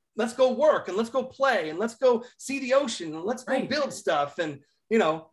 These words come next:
Speaker 1: let's cut, cut down a tree together." <laughs> You know?
Speaker 2: <laughs> Right, right, right. It's doing it in the glory of God. That's right.
Speaker 1: Exactly.
Speaker 2: And, you know, I, I tell you what's also helped me out, Jeff, and I, you know, I,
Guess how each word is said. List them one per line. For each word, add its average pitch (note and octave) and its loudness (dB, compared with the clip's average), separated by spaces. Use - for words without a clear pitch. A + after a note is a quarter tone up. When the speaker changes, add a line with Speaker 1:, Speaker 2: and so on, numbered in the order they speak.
Speaker 1:
let's A3+ 2
cut, D4 2
cut - 2
down C#4 4
a - -4
tree D#4+ 0
together." F#3 -4
<laughs> - -6
You A#3 0
know? C4+ -4
Speaker 2:
<laughs> - -2
Right, - -4
right, D#4 -2
right. D4+ 2
It's A#3 2
doing D#4+ -4
it - 0
in B3 -2
the A#3 -2
glory B3 -2
of G3+ -6
God. A3+ -4
That's F3 -8
right. B3+ 0
Speaker 1:
Exactly. A#3 -10
Speaker 2:
And, A3 0
you A#3 2
know, A3+ 2
I, A#3+ 2
I - 2
tell B3 2
you A3 4
what's G3+ -4
also F#3 -2
helped D#3+ -6
me D#3+ -6
out, D3+ -8
Jeff, D#3 -6
and D#3 -8
I, D3+ -6
you D#3 -8
know, C#3 -8
I, D#3 -12